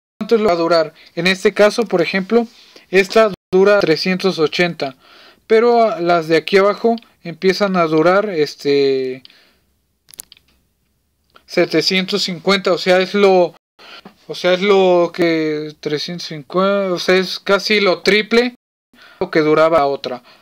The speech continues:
Yo creo que por aquí voy a dejar la review de este, de este mod. Les digo, se los dejo en la descripción de este video para que se lo puedan descargar. Y suscríbanse al canal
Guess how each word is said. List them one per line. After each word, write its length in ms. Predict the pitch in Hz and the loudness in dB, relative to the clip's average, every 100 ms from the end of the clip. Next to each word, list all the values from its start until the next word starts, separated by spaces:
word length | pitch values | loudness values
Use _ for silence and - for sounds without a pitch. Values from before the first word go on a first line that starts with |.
| _ _ _ _ _ _ _ _ _ _ _ _ _ | _ _ _ _ _ _ _ _ _ _ _ _ _
Yo 140 | 185 196 | 0 2
creo 140 | 220 | 2
que 160 | 202 202 | 2 2
por 160 | 185 165 | 2 0
aquí 180 | 160 | 2
voy 160 | 202 214 | 4 4
a 60 | 180 | 4
dejar 280 | 156 190 | 2 0
la 160 | 185 175 | 2 2
review 420 | 165 160 180 190 | 2 2 2 2
de 240 | 190 170 170 | 2 0 0
este, 800 | - 196 170 160 151 143 143 | -2 0 2 2 2 2 2
de 100 | 143 | 2
este 240 | 170 - 175 | 0 0 2
mod. 200 | 196 226 - | 2 0 -2
Les 360 | 185 170 160 196 _ - | 0 2 2 -2 _ -6
digo, 240 | 185 170 151 _ - | -2 -2 -4 _ -8
se 180 | - 214 | 0 2
los 180 | 208 190 | 2 2
dejo 220 | 196 202 | 0 2
en 60 | |
la 40 | 208 | 2
descripción 640 | 196 - 170 190 185 190 - | 0 -4 0 0 0 -4 -8
de 260 | 156 160 175 | -2 0 0
este 220 | 175 180 | 0 2
video 320 | 160 190 214 - - - _ | 2 2 0 -8 -20 -20 _
para 240 | 254 247 226 | 2 4 2
que 100 | 208 | -2
se 120 | 196 | 0
lo 160 | 175 - - | 0 -2 -2
puedan 240 | 196 202 | 0 0
descargar. 580 | 185 160 - 175 190 220 - - _ _ _ _ _ _ _ _ _ _ | -4 -6 -2 0 2 2 -2 -20 _ _ _ _ _ _ _ _ _ _
Y 400 | - 220 240 247 233 | 2 2 2 -2 -2
suscríbanse 580 | 202 - 208 226 220 | -4 -2 0 0 0
al 100 | 180 | -2
canal 420 | 165 175 196 247 | 0 0 0 -2